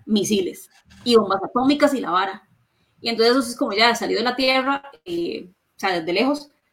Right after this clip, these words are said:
viendo todo el montón de misilitos que van para afuera. Siguiente. Y, ¿verdad? Todos los misiles. Y lo más impresionante es que la cámara se va alejando, alejando, alejando, alejando hasta el final de la galaxia.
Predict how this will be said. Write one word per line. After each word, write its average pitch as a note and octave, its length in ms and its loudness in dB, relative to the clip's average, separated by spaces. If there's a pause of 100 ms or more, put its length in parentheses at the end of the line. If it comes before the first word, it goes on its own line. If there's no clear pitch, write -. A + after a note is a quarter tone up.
(220)
viendo G#3 220 -4
todo B3 120 2
el B3 80 0
montón C4 200 0
de C4 60 2
misilitos C4+ 420 2
que F#3 100 -6
van F#3+ 120 -4
para B3 140 0
afuera. D4+ 260 2 (340)
Siguiente. D4 500 -6 (2500)
Y, A#4 520 -6 (140)
¿verdad? D4 300 4
Todos D4+ 200 6
los F4+ 100 4
misiles. F4+ 480 2 (280)
Y D4 100 2
lo D4 100 4
más D#4+ 140 4
impresionante F4 540 2
es E4 100 -4
que E4 100 -4
la D4+ 140 -4
cámara D4 480 0
se A3 160 -2
va G#3+ 100 4
alejando, D4 440 2
alejando, D4 280 0
alejando, D4 340 0
alejando C#4 480 -2
hasta A3 220 -6
el E3+ 40 -10
final G#3 260 -4
de D4 60 0
la D#4+ 120 0
galaxia. D#4 520 -4